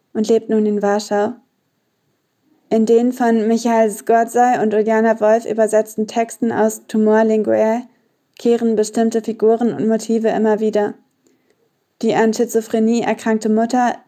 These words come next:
der sterbende und später verstorbene Freund Leszek, der durchtriebene und zugleich sehr ängstliche Vermieter Herr Gemler-Bobicki. Die oft prosaisch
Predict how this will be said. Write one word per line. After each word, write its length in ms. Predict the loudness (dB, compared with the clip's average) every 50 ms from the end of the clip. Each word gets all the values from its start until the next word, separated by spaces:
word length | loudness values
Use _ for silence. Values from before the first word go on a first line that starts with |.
| -20 _ _
der 140 | -2 -2 -2
sterbende 680 | -2 0 2 2 2 2 2 2 0 2 2 0 0
und 140 | -2 -6 -6
später 320 | -2 -2 0 0 0 -2
verstorbene 640 | -2 -2 -4 -4 -2 0 2 2 2 0 -2 -4 -6
Freund 340 | -6 -2 0 0 0 0 0
Leszek, 460 | -2 -2 -2 -2 -4 -4 -4 -6 -12 _ _ _ _ _ _ _ _ _ _ _ _ 2
der 140 | 2 2
durchtriebene 680 | 2 0 -4 -4 -6 -2 -2 0 2 2 2 0 0 -2
und 100 | -2 -4
zugleich 380 | -4 -2 0 0 0 0 0
sehr 220 | -2 -4 -4 -2 -2
ängstliche 480 | -2 -2 -2 -2 -4 -4 -4 -4 -6
Vermieter 480 | -4 -2 -2 0 0 0 -2 -2 -4 -2
Herr 180 | 0 -2 -2
Gemler-Bobicki. 1040 | -2 -2 -2 0 0 0 0 0 0 -2 -2 -2 -4 -4 -6 -6 -6 -4 -4 -4 -8 -12 _ _ _ _ _ _ -20 _ _ _ _ _ _ _ _ _ _ _ _ _ _ _ -4
Die 100 | -2 0
oft 260 | 2 0 0 -2 -4
prosaisch 500 | -6 -4 -4 0 2 2 2 2 0 -2